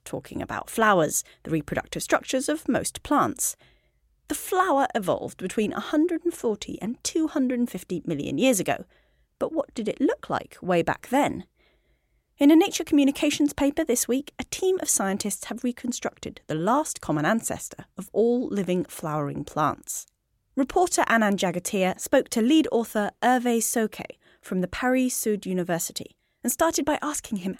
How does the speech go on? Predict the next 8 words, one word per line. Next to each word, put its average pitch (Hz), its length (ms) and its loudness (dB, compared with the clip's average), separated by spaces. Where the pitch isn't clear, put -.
how 294 180 2
they 269 120 2
managed 226 440 -2
to 202 100 -8
reproduce - 540 0
this - 200 -6
first - 460 -4
flower. - 440 -6